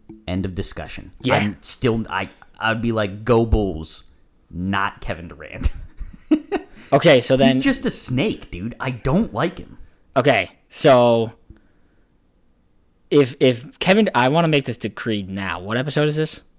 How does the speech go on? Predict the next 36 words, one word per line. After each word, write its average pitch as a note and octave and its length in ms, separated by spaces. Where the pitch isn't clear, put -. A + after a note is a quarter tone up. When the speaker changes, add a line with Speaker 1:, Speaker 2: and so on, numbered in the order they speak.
Speaker 1:
One, B2+ 580
uh, G2+ 460
is - 60
this C3 80
Speaker 2:
Seventy-nine? A2+ 380
Speaker 1:
one B2 80
seventy-nine A#2+ 400
or G2 40
one F#2+ 180
eighty? G#2 60
Speaker 2:
One A#2+ 280
seventy-nine. A2 720
Speaker 1:
One G#2+ 220
se-, G2+ 180
yep. F#2+ 260
Speaker 2:
One C3 200
seventy-nine, A#2+ 640
episode B2+ 340
one A#2+ 200
seventy-nine. G2 640
If - 200
Kevin F3+ 400
Durant C3 440
goes A2+ 260
to B2+ 100
the C3 80
Bulls F#2+ 480
and A#2 160
the A2+ 40
Bulls A#2 420
win A#2+ 220
the A#2 100
N A2 140
B A2 100
A G#2 100
title, G2 520